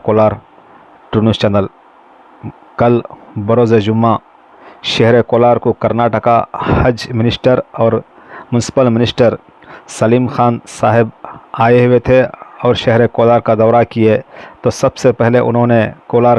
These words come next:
کانگریس آفس کو آئے اور وہاں پر کانگریس لیڈران سے ملاقات کر کے ان کے مسائل کو سننے کے بعد سیدھے کولار ڈی سی آفس پہنچا اور ڈی سی آفس میں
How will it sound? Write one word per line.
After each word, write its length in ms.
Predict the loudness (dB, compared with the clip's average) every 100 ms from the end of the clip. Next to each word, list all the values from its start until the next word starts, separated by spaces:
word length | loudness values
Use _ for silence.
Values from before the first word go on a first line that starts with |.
| 0
کانگریس 300 | 0 2 2
آفس 360 | 0 -2 -6 -4
کو 240 | -2 -2 -4 -16 -4
آئے 240 | 0 2 2
اور 220 | 2 0
وہاں 220 | 0 -2 -2
پر 140 | -2 0
کانگریس 400 | 0 0 0 0
لیڈران 280 | 0 2 0
سے 140 | -2
ملاقات 520 | 0 0 0 -2 -2
کر 160 | -2 -2
کے 140 | 0
ان 180 | -2 -2
کے 140 | -4 -4
مسائل 460 | -2 0 2 2
کو 140 | -2 -6 -4
سننے 260 | 0 0
کے 140 | 0 0 2
بعد 280 | 0 -2 -20 -20 -20 -18 -18 -12 -2
سیدھے 320 | 2 2 0
کولار 260 | 0 2 2
ڈی 120 | 2
سی 140 | 0 0
آفس 340 | 0 -2 -2
پہنچا 300 | -4 0 0
اور 80 | 2
ڈی 140 | 0
سی 140 | 0 0
آفس 340 | 0 -4 -4
میں 200 | -2 -2